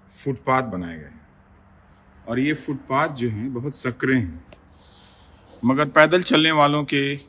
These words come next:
को एक जगह दी गई है कि आप इस पे पैदल चल सकते हैं और लोग इसका इस्तेमाल भी करते हैं। तो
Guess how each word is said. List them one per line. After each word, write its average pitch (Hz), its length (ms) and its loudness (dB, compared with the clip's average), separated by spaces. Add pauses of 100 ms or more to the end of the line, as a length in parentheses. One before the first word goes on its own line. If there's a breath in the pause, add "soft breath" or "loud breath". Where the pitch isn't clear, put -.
(300)
को 170 140 4
एक 170 140 4
जगह 127 240 2
दी 131 240 2
गई 113 220 2
है 101 180 -8
कि 113 180 -8
आप 107 360 -2 (200)
इस - 140 -10
पे 151 260 -2 (520)
पैदल 101 440 -4
चल 101 200 -4
सकते 90 360 -8
हैं 123 240 -6
और 113 140 -4
लोग 104 280 -2
इसका 143 400 -6 (100)
इस्तेमाल 110 600 2
भी 113 220 -4 (100)
करते 90 320 -12
हैं। 82 260 -12 (680 soft breath)
तो 180 400 0